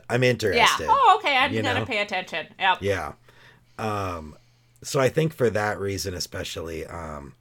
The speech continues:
Speaker 1: she will have a chance of, of going far. But,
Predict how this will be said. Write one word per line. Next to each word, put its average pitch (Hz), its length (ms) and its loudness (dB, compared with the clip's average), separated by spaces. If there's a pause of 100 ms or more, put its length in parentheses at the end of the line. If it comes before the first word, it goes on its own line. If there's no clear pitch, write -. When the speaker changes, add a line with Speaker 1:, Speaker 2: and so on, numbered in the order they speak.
(720)
Speaker 1:
she 87 960 -8 (1400)
will 98 260 -2
have 82 160 -8
a 80 60 -8
chance 78 440 -8
of, 76 240 -10
of 78 280 -12
going 73 260 -12
far. 65 360 -14
But, - 180 -16